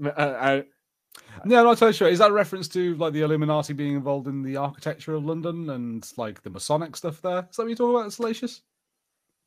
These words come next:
Speaker 1: I, I'm gonna, I, I didn't know that, but I'm gonna assume, uh, yeah.
Speaker 2: It, yeah, it's a whole, you can read a bit about it in, um,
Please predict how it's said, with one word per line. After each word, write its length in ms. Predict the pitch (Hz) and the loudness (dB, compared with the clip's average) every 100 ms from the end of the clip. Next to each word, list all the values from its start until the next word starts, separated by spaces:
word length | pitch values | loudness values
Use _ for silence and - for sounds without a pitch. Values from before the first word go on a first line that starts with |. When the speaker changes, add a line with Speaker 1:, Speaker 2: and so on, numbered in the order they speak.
| _ _ _ _ _ _ | _ _ _ _ _ _
Speaker 1:
I, 120 | 120 117 _ - | -4 -4 _ -12
I'm 180 | 107 107 | -10 -6
gonna, 220 | 113 110 98 - | -4 -4 -8 -14
I, 40 | 131 - | -16 -8
I 100 | 104 | -6
didn't 160 | 110 113 | -4 -2
know 140 | 113 | 2
that, 180 | 135 160 | 4 4
but 80 | 139 | 2
I'm 60 | 147 | 2
gonna 100 | 151 | 0
assume, 340 | 147 165 156 143 139 143 | 2 4 4 0 -4 0
uh, 120 | 131 | 2
yeah. 300 | 123 131 151 | 4 4 4
Speaker 2:
It, 140 | 117 - _ _ | 2 -4 _ _
yeah, 220 | 143 170 165 | 0 4 4
it's 120 | 165 | 4
a 40 | |
whole, 360 | 156 196 190 151 156 | 4 6 4 0 -6
you 140 | 170 | -2
can 360 | 165 180 175 151 | 0 0 -2 -4
read 200 | 165 208 | -2 -2
a 40 | 202 | -2
bit 220 | 170 196 | -2 -2
about 300 | 175 165 160 | 0 0 0
it 80 | - | -2
in, 640 | 147 143 139 139 139 139 | -2 -2 -2 -2 -4 -6
um, 1200 | 135 135 127 131 131 127 120 120 120 120 117 110 | -6 -4 -4 -4 -4 -4 -6 -6 -6 -6 -8 -12